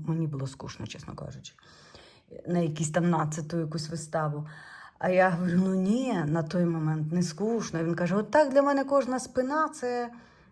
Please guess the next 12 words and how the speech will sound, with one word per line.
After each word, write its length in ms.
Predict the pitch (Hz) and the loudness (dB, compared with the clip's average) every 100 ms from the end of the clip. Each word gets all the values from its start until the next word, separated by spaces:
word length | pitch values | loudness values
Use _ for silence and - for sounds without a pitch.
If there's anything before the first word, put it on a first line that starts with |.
| _ | _
м, 260 | 196 185 175 | -6 -2 2
витвір 340 | 202 202 202 | 2 2 0
мистецтв, 600 | 208 208 330 403 - - | 0 0 -2 -4 -8 -16
коли 220 | - 175 180 | -6 -2 2
я 80 | |
її 140 | 170 180 | 2 0
ставлю 340 | - 180 170 | -2 -4 -2
на 100 | 175 | -2
місце, 440 | 190 302 403 - 170 | -2 -2 -6 -8 -6
і 40 | |
людина 580 | 165 165 185 185 170 160 | -6 -4 -2 0 0 -2
виздоровлює. 840 | 160 156 165 190 302 294 214 165 | -2 -2 2 4 2 2 0 0